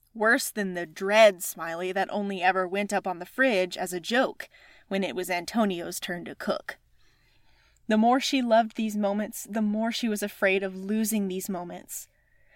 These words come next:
The love was uneasy, tentative, like a baby horse taking its first wobbly steps,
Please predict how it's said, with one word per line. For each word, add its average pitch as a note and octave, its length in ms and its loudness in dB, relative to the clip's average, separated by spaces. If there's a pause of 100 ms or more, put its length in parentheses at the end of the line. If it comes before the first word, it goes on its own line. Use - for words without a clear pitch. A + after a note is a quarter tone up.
(300)
The B3 100 2
love B3 360 6
was A3 220 -4
uneasy, G3 680 -4
tentative, G3+ 800 -6
like A3+ 200 -2
a G#3+ 80 0
baby A3+ 360 -2
horse G3+ 380 0
taking A3 340 -2
its A3 140 -6
first - 380 -2
wobbly G#3 360 4
steps, - 540 -4